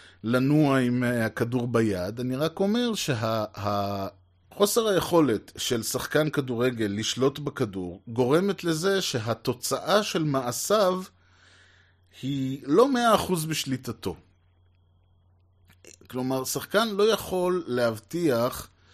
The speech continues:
ש-, אה, ש-, התוצאה של פעולה מסוימת, אם זה תנועה, אם זה מסירה, אם זה בעיטה, היא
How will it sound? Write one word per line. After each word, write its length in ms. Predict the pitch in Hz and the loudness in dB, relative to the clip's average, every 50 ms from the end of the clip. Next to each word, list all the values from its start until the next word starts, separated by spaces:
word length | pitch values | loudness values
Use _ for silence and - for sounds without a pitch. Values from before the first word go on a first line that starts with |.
| - - - - - - _ _ | -20 -20 -20 -20 -20 -20 _ _
ש-, 200 | - - - - | -10 -8 -4 -2
אה, 1400 | 120 117 117 113 113 110 110 110 110 104 - 98 107 104 104 104 101 101 101 101 101 98 95 95 95 95 92 90 90 82 - - _ _ - | 0 0 2 2 2 2 0 0 -2 -4 -4 -4 -4 -2 -2 -2 -2 -2 -2 -4 -4 -6 -6 -6 -8 -8 -10 -10 -12 -14 -16 -20 _ _ -10
ש-, 160 | - - - - - _ _ - - - - - _ _ _ _ _ _ - | -8 -8 -8 -8 -10 _ _ -20 -20 -20 -20 -20 _ _ _ _ _ _ -16
התוצאה 560 | - - - 131 - - - 151 165 202 226 | -12 -6 -6 -4 -2 0 0 2 4 2 2
של 220 | 214 - 202 190 156 | 2 2 -2 -2 -2
פעולה 480 | - - 143 127 127 131 135 151 156 | 0 0 2 2 4 4 4 4 2
מסוימת, 760 | 156 160 147 - - 131 120 123 131 139 139 127 123 123 120 - | 2 0 -2 -2 -2 0 0 2 2 2 0 0 -2 -4 -6 -4
אם 180 | 226 214 196 | -4 -2 -2
זה 120 | 160 156 156 | -2 -2 -4
תנועה, 560 | - - 156 147 135 123 113 107 101 98 104 | 0 2 2 4 4 4 4 2 2 0 0
אם 160 | 123 156 170 | 0 0 0
זה 120 | 156 156 160 | 0 0 0
מסירה, 720 | 151 147 - - - 135 123 101 110 110 107 104 98 95 | 0 0 0 0 0 0 0 2 2 2 2 2 2 0
אם 160 | 101 117 135 | -2 -2 -4
זה 140 | 143 139 147 | -2 -4 -4
בעיטה, 580 | 131 120 117 107 101 98 - - 110 104 110 139 - - - - - - - - - - - _ _ - 113 | -2 -2 -2 -2 -4 -6 -6 -6 -4 -2 -2 -4 -6 -8 -20 -20 -20 -20 -20 -20 -20 -20 -20 _ _ -16 -8
היא 380 | 135 139 151 156 151 151 156 | -6 -4 -4 -4 -4 -6 -8